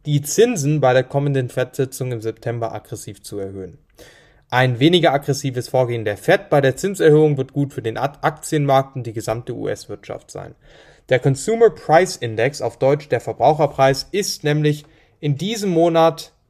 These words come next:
oder im Juli um acht Komma fünf Prozent angestiegen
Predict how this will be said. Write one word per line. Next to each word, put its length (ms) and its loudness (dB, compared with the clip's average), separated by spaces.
oder 240 2
im 160 -4
Juli 580 0
um 160 -8
acht 240 -4
Komma 220 -4
fünf 220 -10
Prozent 480 -8
angestiegen 840 -4